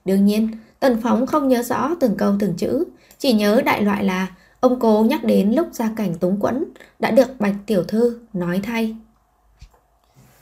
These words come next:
Nhan Phúc Thụy bỗng kích động, giơ phát cánh tay lên muốn phát biểu ý kiến, nhưng chưa được Tư Đằng cho phép, đã lên tiếng rồi.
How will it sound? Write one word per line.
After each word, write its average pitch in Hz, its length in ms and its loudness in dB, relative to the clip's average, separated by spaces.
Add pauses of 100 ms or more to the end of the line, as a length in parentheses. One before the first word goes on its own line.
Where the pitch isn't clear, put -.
(960)
Nhan 254 360 6
Phúc 370 160 2
Thụy 202 360 2 (140)
bỗng 220 320 2
kích 339 180 4
động, 226 200 0 (440)
giơ 226 300 6
phát 320 240 0
cánh 220 180 2
tay 233 200 0
lên 233 340 0
muốn 196 280 4
phát 311 160 0
biểu 214 200 4
ý 190 180 0
kiến, 214 300 2 (440)
nhưng 269 360 2
chưa 320 160 4
được 226 260 2
Tư 277 120 2
Đằng 220 240 2
cho 226 180 -4
phép, 302 240 -4 (380)
đã 202 280 0
lên 220 220 2
tiếng 196 220 2
rồi. 226 200 -2